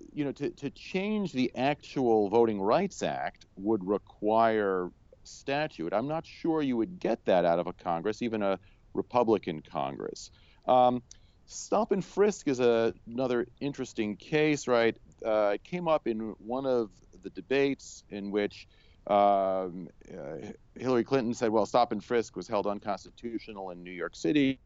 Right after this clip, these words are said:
And Trump then gave a kind of new, surprisingly nuanced,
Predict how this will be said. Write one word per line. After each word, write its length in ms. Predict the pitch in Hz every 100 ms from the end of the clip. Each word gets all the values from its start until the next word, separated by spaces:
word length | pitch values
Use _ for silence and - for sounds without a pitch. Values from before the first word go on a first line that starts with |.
| _ _ _ _ - - - - 101
And 180 | 92 -
Trump 280 | 123 110
then 200 | 101 92
gave 200 | 90 95
a 60 | 90
kind 180 | - 269
of 160 | 160
new, 160 | 120 185
surprisingly 480 | - 180 240 170 127
nuanced, 520 | 165 180 120 110